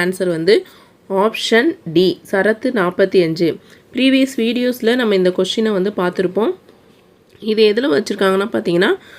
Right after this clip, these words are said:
பகுதி நாலுல அரசு நெறிமுறை இருத்தும் கோட்பாடுகள், அதுல தான் வந்து வச்சிருக்காங்க. இது ரொம்ப இம்பார்ட்டன்டான கொஸ்டின், ரிப்பீட்டடா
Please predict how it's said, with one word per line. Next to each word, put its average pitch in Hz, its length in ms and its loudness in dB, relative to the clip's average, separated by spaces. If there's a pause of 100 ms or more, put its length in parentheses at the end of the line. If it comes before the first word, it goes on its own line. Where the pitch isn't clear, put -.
(600)
பகுதி 233 320 2 (120)
நாலுல 196 760 -2 (280)
அரசு 262 340 2 (140)
நெறிமுறை 233 440 0 (100)
இருத்தும் 208 360 -2
கோட்பாடுகள், 180 640 0
அதுல 180 280 0
தான் 202 160 -4
வந்து 190 220 0
வச்சிருக்காங்க. 165 500 -4 (560)
இது 214 80 6 (120)
ரொம்ப 196 160 0 (120)
இம்பார்ட்டன்டான 202 640 -2
கொஸ்டின், 226 340 0 (1800)
ரிப்பீட்டடா 208 420 0